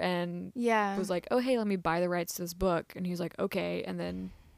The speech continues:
Speaker 1: didn't realize, 'cause they sat on it for years. They didn't do anything with
Speaker 2: Yeah.
Speaker 1: it.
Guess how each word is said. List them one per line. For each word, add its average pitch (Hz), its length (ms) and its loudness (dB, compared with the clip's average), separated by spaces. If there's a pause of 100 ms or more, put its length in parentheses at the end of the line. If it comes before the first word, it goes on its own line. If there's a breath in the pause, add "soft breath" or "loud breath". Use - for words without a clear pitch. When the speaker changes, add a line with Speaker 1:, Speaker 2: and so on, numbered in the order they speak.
(200)
Speaker 1:
didn't 196 300 -2
realize, 180 500 -2
'cause 220 140 -8
they 233 120 6
sat 226 300 2
on 254 180 4
it 180 120 -2
for 190 100 -2
years. 214 680 2
They 214 80 0
didn't 214 220 4
do 196 140 0
anything 190 320 0
with 226 120 2
Speaker 2:
Yeah. 214 180 4
Speaker 1:
it. 214 140 0